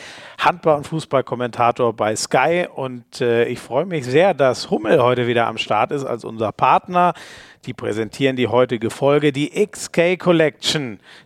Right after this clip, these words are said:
Zehntausend Stunden Training bis zur Perfektion ist Anfang der Saison auf den Markt gekommen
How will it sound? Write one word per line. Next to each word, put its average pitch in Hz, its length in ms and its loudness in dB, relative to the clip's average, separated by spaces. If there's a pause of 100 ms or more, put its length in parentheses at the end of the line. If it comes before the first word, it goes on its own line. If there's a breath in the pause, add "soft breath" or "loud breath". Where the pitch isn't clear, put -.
Zehntausend 127 680 0
Stunden 127 320 -8
Training 123 360 -2
bis 120 160 -6
zur 117 160 -2
Perfektion 120 640 -4
ist 120 100 -4
Anfang 160 400 -2
der 143 140 2
Saison 135 300 0
auf 120 100 -2
den 120 220 -2
Markt 113 280 0
gekommen 135 460 0